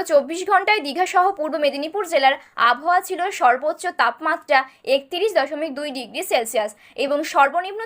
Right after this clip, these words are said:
তাপমাত্রা ছিল ছাব্বিশ দশমিক ছয় ডিগ্রি সেলসিয়াস। আজ শনিবার দীঘা সর্বোচ্চ তাপমাত্রা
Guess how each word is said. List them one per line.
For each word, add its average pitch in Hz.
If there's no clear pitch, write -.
তাপমাত্রা 294
ছিল 254
ছাব্বিশ 294
দশমিক 294
ছয় 277
ডিগ্রি 233
সেলসিয়াস। 233
আজ 233
শনিবার 285
দীঘা 349
সর্বোচ্চ 294
তাপমাত্রা 277